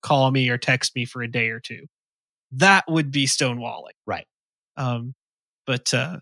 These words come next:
Speaker 1: if you've met Amanda or you guys have heard her talk to, heard me talk about her, another funny story. We were driving back from somewhere, I don't remember where, and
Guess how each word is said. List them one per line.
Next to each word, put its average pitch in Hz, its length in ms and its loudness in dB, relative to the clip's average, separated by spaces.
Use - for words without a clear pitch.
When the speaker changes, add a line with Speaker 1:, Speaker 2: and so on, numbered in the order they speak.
Speaker 1:
if 143 140 -2
you've 143 220 2
met 139 560 4
Amanda 131 540 4
or 131 120 2
you 120 180 -2
guys 123 200 0
have 120 120 -6
heard 123 400 -6
her 135 100 -2
talk - 300 2
to, 131 200 -4
heard 165 220 6
me 151 100 6
talk 131 260 4
about 131 260 2
her, 135 280 0
another 123 240 0
funny 120 240 -4
story. 123 360 -2
We 131 80 -2
were 127 160 0
driving 123 520 2
back 117 440 0
from 120 180 -10
somewhere, 117 420 -4
I 113 40 0
don't 113 160 -4
remember 120 240 -8
where, 117 300 -2
and 117 160 0